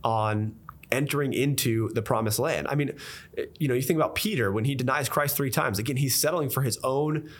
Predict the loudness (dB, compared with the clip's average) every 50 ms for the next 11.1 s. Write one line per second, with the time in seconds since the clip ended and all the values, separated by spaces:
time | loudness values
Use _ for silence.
0 | -20 -8 -4 -2 0 0 0 0 0 -2 -2 0 0 -2 -2 0 0 -2 -2 -2
1 | -2 -2 -2 -2 -2 -2 -2 0 0 0 0 0 0 0 0 0 0 0 0 0
2 | 0 0 0 0 -2 -4 -8 -14 -20 -20 -20 -20 -10 -4 -2 -2 0 0 -2 -2
3 | -2 0 0 2 2 2 0 2 2 2 2 2 0 -2 0 0 0 2 2 2
4 | 0 0 0 -2 -2 0 0 2 2 0 0 -2 0 0 2 2 0 0 0 -2
5 | -2 0 0 0 0 2 2 2 2 0 0 0 0 0 0 0 0 2 2 0
6 | 0 -2 -4 -8 -14 -16 -18 -14 -6 0 2 2 2 2 2 0 -2 0 -2 -2
7 | 0 0 0 0 0 0 0 0 -2 -2 0 0 0 0 0 0 0 0 -2 -2
8 | -2 -2 -2 -2 -2 -2 0 0 0 0 0 -2 -2 -2 0 0 2 2 2 2
9 | 0 -2 -4 -8 -12 -14 -14 -18 -4 -2 -2 -2 0 0 -2 0 0 0 0 0
10 | -2 -4 -8 -4 0 2 2 4 2 2 4 4 2 2 2 2 2 2 2 0
11 | 0 -4